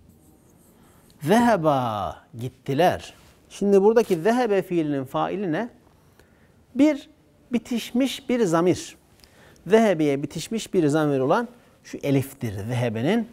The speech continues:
faili kesinlikle buradaki faile talibani değildir. Demek ki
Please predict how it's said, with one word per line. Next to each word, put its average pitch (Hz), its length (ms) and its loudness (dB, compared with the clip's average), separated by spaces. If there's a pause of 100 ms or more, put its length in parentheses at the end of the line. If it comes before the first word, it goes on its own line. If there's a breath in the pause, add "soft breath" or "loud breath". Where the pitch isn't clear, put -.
(120)
faili 143 640 -2 (240 loud breath)
kesinlikle 170 680 0
buradaki 139 360 0
faile 139 380 -6 (100)
talibani 139 720 -2 (580)
değildir. 85 560 -6 (580)
Demek 180 320 2
ki 226 200 2